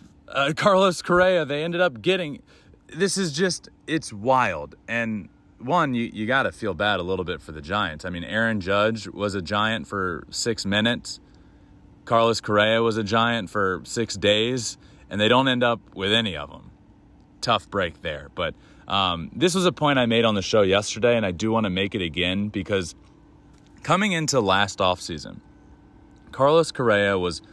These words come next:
one of the most prized free agents in the history of baseball. And it kind of threw everybody for a little bit of a loop. Uh, last offseason was really weird, obviously, with the lockout, and he just ended up signing that,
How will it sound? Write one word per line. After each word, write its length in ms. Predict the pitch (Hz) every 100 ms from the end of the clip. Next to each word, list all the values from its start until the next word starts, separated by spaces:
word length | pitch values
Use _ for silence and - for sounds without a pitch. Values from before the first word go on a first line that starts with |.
| - - -
one 200 | 110 127
of 120 | 110
the 60 | 101
most 400 | 98 95 - -
prized 640 | - 104 104 123 151 143
free 460 | - - 120 120 95
agents 500 | 98 101 127 135 - - - -
in 160 | 107 107
the 60 |
history 640 | 95 127 143 - 139 147 135
of 160 | 98
baseball. 560 | 87 90 - - - - - - - - - - - -
And 440 | 120 123 117 117 113
it 200 | 117 -
kind 340 | - 156 180
of 180 | 160 117
threw 400 | - - 139 151
everybody 520 | 147 147 139 135 131
for 200 | 113 127
a 60 | 110
little 240 | 110 123
bit 180 | 113 120
of 120 | 101
a 40 | 92
loop. 400 | 87 104 135 - -
Uh, 240 | 78 90 90
last 300 | 113 117 131
offseason 460 | 120 - 127 117
was 120 | 101
really 280 | 85 110 113
weird, 340 | 98 104 117 113
obviously, 520 | 110 107 113 - 117
with 120 | 107
the 100 | 87
lockout, 640 | 87 101 113 120 113 107
and 100 | 80
he 160 | 92 104
just 200 | 92 104
ended 200 | 104 95
up 160 | 101
signing 460 | 92 110 101 107 104
that, 240 | 101 98